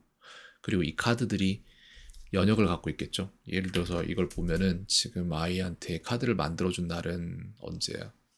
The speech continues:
처음 만든 날짜는 십일월 이십일 일 날 만들어진 카드고요. 그리고 이 카드는 십일월 이십이 일 날, 어, 열 시에, 저녁 열 시에 처음으로 봐줬고 이십육 분 일 분 후에 다음 봐줬고요.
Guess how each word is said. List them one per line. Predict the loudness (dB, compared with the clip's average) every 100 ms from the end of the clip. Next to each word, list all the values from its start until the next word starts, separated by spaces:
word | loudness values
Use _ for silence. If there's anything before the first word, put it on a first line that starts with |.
| -4 2 4 4
처음 | 4 4 4
만든 | 4 4 2
날짜는 | 2 0 0 0 2 0 -2 -10 _ _ _ _
십일월 | 0 0 4 6 8 6 2
이십일 | 0 2 4 4 6
일 | 6
날 | 4
만들어진 | 2 0 0 0 -2
카드고요. | 0 0 0 2 2 2 -4 _ -18 -16 -18 _
그리고 | -2 2 4
이 | 2
카드는 | 2 2 4 6 4 6
십일월 | 4 6 4 4
이십이 | 4 2 2 0
일 | 2 4
날, | 4 4 0 -6 _ _ _ _ _
어, | -10 -6 -2 4
열 | 6 8
시에, | 8 6 4 2 -6 _ _ -2
저녁 | 4 4
열 | 6 6
시에 | 6 4 4 2 -2 _ -6
처음으로 | 0 4 4 2
봐줬고 | 2 -2 -2 -2 0 0 -4 -20 -20 -20 _ _ -6
이십육 | -2 0 0 -2 -2
분 | 2
일 | 4 4
분 | 2
후에 | 2 4 4 2 -6 _
다음 | 0 2 2
봐줬고요. | 0 0 0 -2 0 0